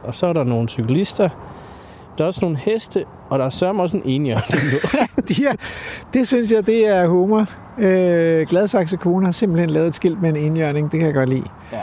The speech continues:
Speaker 2: Så er man også klar over, at, øh, nu starter safari-rejsen her. Man
Speaker 1: Der
Speaker 2: kan
Speaker 1: er
Speaker 2: opleve
Speaker 1: noget,
Speaker 2: alt muligt.
Speaker 1: og noget magisk her.
Speaker 2: Men, øh, man skal måske spise svampe for lige at få enhjørningen med.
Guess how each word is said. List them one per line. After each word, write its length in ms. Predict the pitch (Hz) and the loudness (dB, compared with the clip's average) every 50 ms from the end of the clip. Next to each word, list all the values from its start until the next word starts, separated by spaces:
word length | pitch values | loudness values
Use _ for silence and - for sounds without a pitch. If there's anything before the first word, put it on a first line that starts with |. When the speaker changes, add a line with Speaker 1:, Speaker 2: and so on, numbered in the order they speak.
| - - - | -12 -14 -6
Speaker 2:
Så 120 | - 208 226 | -2 -2 0
er 40 | |
man 120 | 247 247 226 | 0 0 0
også 160 | 226 226 - | 0 -2 0
klar 280 | - 226 214 208 202 196 | 0 0 2 2 0 0
over, 220 | 190 196 190 196 | 0 0 0 0
at, 280 | 170 175 170 - - - | 0 -2 -2 -2 0 0
øh, 500 | 175 175 170 160 160 160 160 160 160 156 | 2 2 2 2 2 2 2 0 0 0
nu 140 | 180 208 | 0 -2
starter 340 | 202 - - 139 135 151 175 | 0 0 0 0 0 0 0
safari-rejsen 800 | 156 151 139 131 131 113 120 135 139 127 123 113 104 - - 120 | -2 -2 -2 0 0 0 0 0 0 -2 -2 -4 -6 -6 -6 -6
her. 140 | 117 110 107 | -6 -6 -4
Man 120 | 113 123 | -4 -2
Speaker 1:
Der 60 | 135 139 | -2 0
Speaker 2:
kan 80 | 143 | 0
Speaker 1:
er 40 | 135 | 0
Speaker 2:
opleve 220 | - 143 - 180 | 2 2 2 0
Speaker 1:
noget, 140 | 175 123 120 - - - | 0 -2 -4 -8 -6 -2
Speaker 2:
alt 240 | - 185 190 185 - | -2 -2 -2 -2 -4
muligt. 180 | 147 104 85 147 | -6 -8 -4 -2
Speaker 1:
og 80 | 131 | 0
noget 140 | 123 131 123 | 0 2 2
magisk 480 | 117 113 120 123 117 110 104 98 - - | 2 2 2 0 0 -2 -4 -6 -4 -6
her. 160 | 127 110 95 95 - - - - - - - | -8 -8 -8 -8 -12 -18 -20 -20 -20 -14 -10
Speaker 2:
Men, 180 | 202 151 147 | -8 -6 -4
øh, 60 | 156 | -4
man 100 | 156 165 | -4 -4
skal 200 | 147 - - 220 | -4 -2 -2 -2
måske 280 | 226 226 - - 214 202 | -2 -2 -2 -2 -4 -4
spise 300 | - - 202 185 156 - | -2 -2 -2 -2 -2 -2
svampe 320 | - 170 147 151 160 185 | -2 -2 -2 0 -2 -2
for 120 | 165 - 160 | -2 0 0
lige 140 | 151 165 170 | 0 0 0
at 60 | 143 | 0
få 100 | 160 151 | 0 -2
enhjørningen 500 | 143 147 151 160 151 143 131 123 127 131 | -2 -2 -2 -2 -4 -4 -4 -6 -6 -4
med. 180 | 127 123 131 | -4 -4 -4